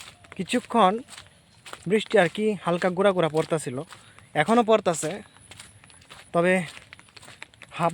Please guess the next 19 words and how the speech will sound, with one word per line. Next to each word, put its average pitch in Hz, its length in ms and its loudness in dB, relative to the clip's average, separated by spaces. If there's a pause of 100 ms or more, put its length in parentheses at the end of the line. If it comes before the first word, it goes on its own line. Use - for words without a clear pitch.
ভাব 202 200 4
দেখে 196 220 2
যা 202 160 6
বোঝা 208 200 4
যেতেছে 185 360 -2 (1040)
বৃষ্টিটা 175 380 -2
মনে 175 180 -2
একটু 170 180 -10
বেশি 185 220 -2
হবে 139 200 -6
এখন, 120 160 -14 (1200)
এখন 175 200 -4
মনে 185 120 2
হয় 175 120 4
একটু 170 160 -2 (2250)
বেশি 190 260 2
বৃষ্টি 180 280 -4
হবে 127 200 -4
আর 123 60 -16